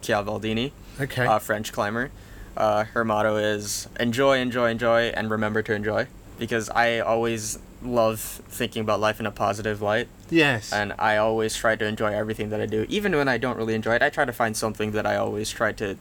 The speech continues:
Speaker 1: like about a certain thing so I can enjoy it in any which way I can.
Speaker 2: Do you have a favourite Hong Kong walk, Benny?
Speaker 1: I've lived in Stanley,
Speaker 2: Yep.
Speaker 1: which is on the South Island, or just the southernmost point of
Speaker 2: Yes.
Speaker 1: Hong Kong, pretty much.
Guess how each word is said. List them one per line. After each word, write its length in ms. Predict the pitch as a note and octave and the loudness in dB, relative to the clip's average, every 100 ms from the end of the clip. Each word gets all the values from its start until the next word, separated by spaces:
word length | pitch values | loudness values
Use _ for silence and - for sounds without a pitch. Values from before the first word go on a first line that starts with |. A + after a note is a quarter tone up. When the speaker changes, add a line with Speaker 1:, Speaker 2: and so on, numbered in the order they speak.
| - | -2
Speaker 1:
like 260 | A#2 G#2 | 2 2
about 300 | A2 G#2 G2+ - | 2 0 0 -2
a 80 | |
certain 320 | A2+ A2+ G#2 G#2 | -4 -4 -4 -4
thing 220 | G2+ G#2+ | -4 -4
so 100 | G2 | -4
I 80 | F2 | -6
can 220 | F#2 - | -8 -8
enjoy 320 | - A#2+ C#3 A#2 | -4 0 2 2
it 100 | G#2+ | 0
in 80 | |
any 140 | G2+ G2+ | -2 -2
which 260 | G#2+ - | -4 -4
way 180 | G#2+ F#2+ | -4 -2
I 60 | F#2+ | -4
can. 320 | G#2 G2 G#2+ - - | -4 -6 -6 -6 2
Speaker 2:
Do 480 | D#3 D#3+ D#3+ D#3+ - | 4 6 4 2 -2
you 460 | - C3 C3+ C#3 C#3 | -8 -4 0 2 2
have 260 | A#2+ C3 B2+ | 0 -2 -2
a 60 | |
favourite 560 | B2 E3+ E3+ D3 D3+ D3+ | -2 2 2 4 2 0
Hong 220 | D3+ C#3+ | -2 -4
Kong 240 | - C#3 C#3 | 0 0 4
walk, 240 | D3 D#3 | 6 4
Benny? 520 | A2+ G#2 D3+ C#3+ G2 - - - | 0 2 2 2 0 -4 -18 -2
Speaker 1:
I've 160 | D#3 G#3+ | 0 2
lived 200 | G3+ E3 | 2 2
in 180 | D#3+ C3 | 2 2
Stanley, 600 | - C3 C3 B2 A#2 D3 - - - - | 2 2 2 0 -2 -4 -12 -20 -20 -6
Speaker 2:
Yep. 200 | A#2 A#2 | 0 2
Speaker 1:
which 120 | A#2 A2+ | 2 0
is 120 | A2+ | 0
on 100 | A2+ | 0
the 80 | G#2+ | 0
South 300 | - G#2+ - - | 2 2 0 -4
Island, 500 | - G#2 G2+ A#2 B2+ - | -2 -2 -2 -6 -4 0
or 160 | A#2+ - - - | 0 0 -12 -10
just 220 | - A#2+ | -6 -4
the 80 | - | -2
southernmost 640 | - A#2+ A2 A2+ G#2+ G#2+ - | 2 2 2 0 -2 -4 -4
point 220 | G#2 G#2 | -6 -4
of 120 | G#2 | -4
Speaker 2:
Yes. 280 | G#2 G#2 A2 | 0 2 2
Speaker 1:
Hong 180 | A2+ G#2+ | 2 -4
Kong, 80 | C3 | -6
pretty 180 | - A2 | -6 -2
much. 320 | G#2 A#2+ - | -2 -2 -6